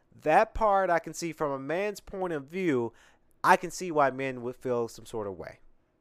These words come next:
When she comes out, again, 'cause social media is very powerful,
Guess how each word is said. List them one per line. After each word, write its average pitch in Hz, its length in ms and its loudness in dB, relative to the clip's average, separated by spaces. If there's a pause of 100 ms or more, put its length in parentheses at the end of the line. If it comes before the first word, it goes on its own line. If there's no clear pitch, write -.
(580)
When 127 140 -6
she 123 140 -10
comes 165 320 -4
out, 151 300 6
again, 127 380 -4
'cause 139 160 -6
social 143 280 -6
media 220 320 2
is 131 120 -2
very 127 240 -4
powerful, 214 560 0